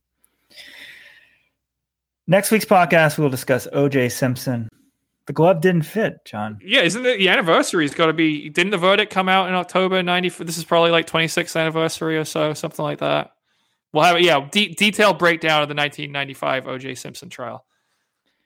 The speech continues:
Speaker 1: I could tell you where I was when the verdict came out.
Speaker 2: Wait, where were you? I wanna hear this story.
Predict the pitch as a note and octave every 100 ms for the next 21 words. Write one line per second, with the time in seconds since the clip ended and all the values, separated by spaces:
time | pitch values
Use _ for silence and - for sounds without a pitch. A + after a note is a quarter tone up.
0 | _ _ _ _ - - - A#2+ C#3 C#3+
1 | C3 B2 A#2+ - A#2 G2+ A2 A2 - A#2
2 | G#2+ G#2+ - _ _ - G#3 F3+ A3+ G#3+
3 | C#4 D3+ C#3 E3 D#3+ F3 D3+ - G3+ C3+
4 | B2